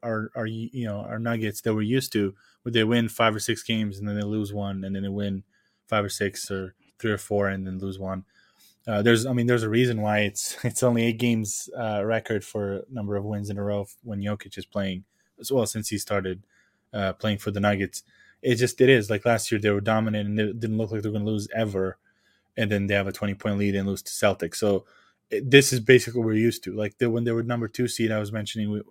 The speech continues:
we, you know, did a show with, in Serbian a few minutes ago, and I was mentioning, like, this is what they, when they were number two seed, it was basically the same thing. Like, no one knew that they were number two because they would just lose,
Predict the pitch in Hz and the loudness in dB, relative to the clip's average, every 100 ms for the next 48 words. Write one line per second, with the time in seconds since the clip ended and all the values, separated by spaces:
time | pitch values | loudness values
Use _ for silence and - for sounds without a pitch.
0 | 90 131 120 123 127 110 104 104 101 113 | -16 -12 -10 -10 -8 -6 -4 -4 -4 -2
1 | 104 104 - 117 104 - 117 104 101 98 | -2 -2 -6 -10 -8 -4 -2 0 -2 -6
2 | - _ _ _ _ - 110 107 107 104 | -10 _ _ _ _ -8 -4 -2 -2 -4
3 | 104 107 104 107 104 104 101 104 104 101 | -4 -2 0 0 -2 -4 -6 -4 -4 -4
4 | 98 _ _ _ _ _ _ _ 131 123 | -6 _ _ _ _ _ _ _ 0 2
5 | 127 120 123 123 123 120 113 120 120 113 | 2 0 2 2 2 2 0 0 0 0
6 | - 156 - 123 117 117 135 117 110 120 | 2 0 2 2 2 -2 -4 0 2 2
7 | - 110 - 113 101 120 104 95 101 110 | 0 -2 0 -2 0 -2 -2 -2 -2 -2
8 | 107 117 117 104 104 107 110 104 - 127 | 0 0 0 0 -2 -2 -2 -4 0 2
9 | 110 101 - 101 104 101 98 - 104 98 | 2 0 -6 -2 -2 -2 -4 -2 -2 -2
10 | - | -6